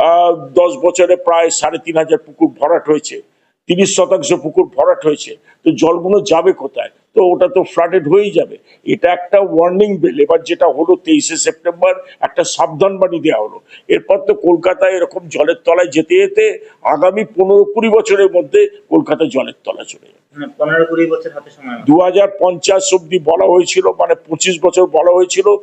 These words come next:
Speaker 1: সেটা ক্রমশ এগিয়ে আসছে। আমরা যা দেখতে পাচ্ছি, আহ, কলকাতায় যেভাবে, আহ, নালাগুলোকে সংস্কার হচ্ছে না, পুকুর ভরাট হচ্ছে, যে হারে পুকুর ভরাট হচ্ছে বা, আহ, ড্রেজিং হচ্ছে না, ডিসিলটেশন হচ্ছে না, তাতে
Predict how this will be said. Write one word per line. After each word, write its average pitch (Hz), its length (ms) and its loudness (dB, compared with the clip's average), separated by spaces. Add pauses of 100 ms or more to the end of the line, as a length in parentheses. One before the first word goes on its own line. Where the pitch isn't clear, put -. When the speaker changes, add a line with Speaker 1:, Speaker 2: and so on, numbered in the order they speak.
(120)
Speaker 1:
সেটা 175 220 0
ক্রমশ 170 380 0
এগিয়ে 170 320 0
আসছে। - 240 -4
আমরা 151 180 0
যা 170 140 0
দেখতে 165 400 -2
পাচ্ছি, 170 460 -2 (300)
আহ, 196 180 0
কলকাতায় 175 720 2
যেভাবে, 170 640 4 (320)
আহ, 160 440 2 (340)
নালাগুলোকে 165 800 2
সংস্কার 165 500 0
হচ্ছে 165 320 -2
না, 170 160 2
পুকুর 165 400 -4
ভরাট 156 400 -2
হচ্ছে, 165 460 0 (160)
যে 180 200 2
হারে 175 240 2
পুকুর 170 380 -2
ভরাট 156 320 0
হচ্ছে 160 380 -4 (360)
বা, 156 260 2 (260)
আহ, 151 380 0
ড্রেজিং 175 440 2
হচ্ছে 170 280 0
না, 165 120 2
ডিসিলটেশন 165 720 0
হচ্ছে 170 240 0
না, 190 180 0 (300)
তাতে 165 580 0